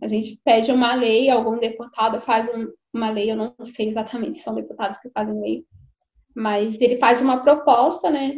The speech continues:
A pessoa faz uma proposta, algum candidato pró causa animal faz a proposta, e ela nunca vai passar, porque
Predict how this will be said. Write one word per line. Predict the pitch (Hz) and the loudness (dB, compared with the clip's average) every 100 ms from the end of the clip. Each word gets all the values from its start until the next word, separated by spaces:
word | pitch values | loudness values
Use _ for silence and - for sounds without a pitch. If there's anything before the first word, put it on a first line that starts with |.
| 311 | -10
A | |
pessoa | - 233 254 233 | -8 -4 -4 -4
faz | - 233 233 | 0 0 0
uma | 247 | -6
proposta, | 240 247 240 233 - | -4 -4 0 0 0
algum | 254 240 | -2 -4
candidato | 247 240 233 220 220 254 _ 226 - | -2 -4 0 -2 -2 -8 _ -12 -4
pró | 233 214 | -2 -2
causa | - 226 226 | -2 -2 -2
animal | 220 226 214 214 | -4 -2 -2 -2
faz | 226 233 | -4 -6
a | |
proposta, | 226 240 254 240 - 339 339 _ _ - | -4 -2 0 0 0 -6 -8 _ _ 2
e | 269 | 4
ela | 277 285 | 4 4
nunca | 277 285 | 2 2
vai | 294 277 | 2 2
passar, | - 392 - 302 - | -2 -4 -2 -4 -4
porque | 233 - 226 - - | -10 -6 -4 -4 -8